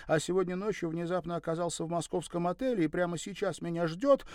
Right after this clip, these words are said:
хотя там тетка противная меня за проститутку приняла, а я серьезный человек, министру доклады пишу, мне надо просто мужа спасти и вообще, я замерзла, давайте скорее карту!» Примерно так, только слов было больше, а секунд в два раза меньше.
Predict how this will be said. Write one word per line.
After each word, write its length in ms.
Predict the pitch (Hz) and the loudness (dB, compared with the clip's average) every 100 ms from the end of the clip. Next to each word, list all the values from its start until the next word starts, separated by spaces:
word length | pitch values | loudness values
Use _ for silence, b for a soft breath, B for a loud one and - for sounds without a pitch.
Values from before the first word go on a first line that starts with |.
| B | B
хотя 260 | - 185 226 | 2 4 6
там 220 | 233 208 | 4 6
тетка 320 | 311 311 - | 4 4 4
противная 500 | 214 196 196 170 165 | 6 6 4 4 4
меня 220 | 165 240 | 4 2
за 100 | 226 | 2
проститутку 640 | 254 247 - 254 302 - | 2 0 0 2 2 2
приняла, 400 | - 214 196 180 | 2 4 6 6
а 20 | 175 | 8
я 140 | 190 | 6
серьезный 500 | - 208 247 226 233 | 2 6 6 6 2
человек, 460 | - 233 214 185 175 | 2 4 6 6 4
министру 560 | 240 233 202 - 185 | 2 4 2 2 4
доклады 480 | 185 196 208 180 165 | 4 6 8 8 6
пишу, 340 | 196 196 208 | 0 2 2
мне 140 | 170 185 | 2 2
надо 220 | 185 180 | 2 2
просто 360 | 196 190 - 196 | 0 2 2 2
мужа 340 | 214 190 170 | 2 2 0
спасти 460 | - 185 180 - 190 | 2 0 0 -2 2
и 60 | |
вообще, 400 | 202 196 - 185 | 2 2 -2 0
я 140 | 127 139 | 2 0
замерзла, 520 | 151 190 294 208 175 | 2 8 8 8 2
давайте 400 | 160 190 247 214 | 4 6 4 2
скорее 440 | - 214 247 269 | 2 6 8 8
карту!» 680 | - - 196 165 202 156 - B B - | 6 6 4 4 4 4 2 B B -8
Примерно 500 | 120 117 135 123 139 | -4 -2 0 -2 -4
так, 380 | - 185 113 - | 0 0 0 -2
только 300 | 107 95 101 | -8 -8 -10
слов 540 | - 120 135 101 87 | -6 0 2 2 -2
было 260 | 87 107 110 | -4 -2 -2
больше, 500 | 165 165 - 104 92 B B B B B - | -2 -2 -4 -6 -8 B B B B B -8
а 120 | 98 | -6
секунд 520 | - 101 147 156 90 | -6 -6 -4 -4 -4
в 80 | 80 | -10
два 220 | 80 110 | -8 -6
раза 240 | 107 95 | -6 -8
меньше. 540 | 82 69 62 - - | -10 -12 -16 -16 -14